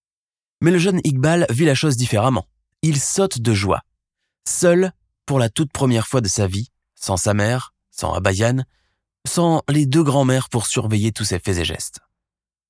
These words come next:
Government Islamia College Civil Line, c'est un établissement strict, à l'anglaise, où les surveillants donnent le ton dès la porte d'entrée,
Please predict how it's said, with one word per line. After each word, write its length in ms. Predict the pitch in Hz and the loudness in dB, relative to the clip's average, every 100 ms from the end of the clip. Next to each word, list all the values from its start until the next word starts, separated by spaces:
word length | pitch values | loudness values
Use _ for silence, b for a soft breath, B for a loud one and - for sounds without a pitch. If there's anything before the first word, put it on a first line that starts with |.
| _ _ _ _ _ _ _ 120 | _ _ _ _ _ _ _ -2
Government 460 | 165 185 190 190 160 | 2 4 4 2 0
Islamia 440 | 127 139 131 127 | 0 2 2 2
College 280 | 113 104 95 | 2 0 0
Civil 340 | - 90 92 | -2 0 0
Line, 220 | 120 160 160 | 0 0 0
c'est 200 | 135 120 | -2 0
un 120 | 120 | 0
établissement 680 | 127 131 120 117 - 117 | 0 0 0 -2 0 0
strict, 480 | 107 - 110 101 - - _ _ _ _ - | 0 -2 -4 -4 -8 -12 _ _ _ _ -2
à 100 | 101 | 2
l'anglaise, 520 | 123 120 110 90 85 b b | 2 2 0 0 -4 b b
où 80 | - | 0
les 100 | 143 | 0
surveillants 560 | 143 185 151 160 180 196 | 2 0 2 2 2 0
donnent 240 | 139 160 | 0 2
le 120 | 156 151 | 2 2
ton 200 | 185 180 | 0 2
dès 140 | 175 | 2
la 100 | 151 | 2
porte 260 | 165 160 139 | 0 -2 0
d'entrée, 460 | 127 117 113 - | 0 2 0 -2